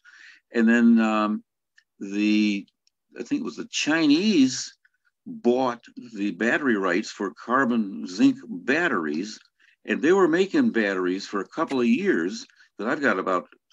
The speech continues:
thirty or forty radios that use that kind of, uh, battery.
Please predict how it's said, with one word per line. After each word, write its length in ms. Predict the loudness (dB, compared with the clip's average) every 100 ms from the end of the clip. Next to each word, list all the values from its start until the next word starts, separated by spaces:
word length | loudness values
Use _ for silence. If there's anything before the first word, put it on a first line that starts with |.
| -20 -20 -2
thirty 300 | 0 2 0
or 80 | -4
forty 520 | 0 0 0 -4 -10 _ _
radios 560 | -4 0 0 0 -2
that 140 | -2 -2
use 540 | 2 4 6 4 -2 -14 _ _ _
that 360 | -16 -6 -6 -6 -6
kind 260 | -2 -2 -2
of, 240 | -6 -8
uh, 200 | -14 -14
battery. 640 | -6 -2 0 0 -2 -4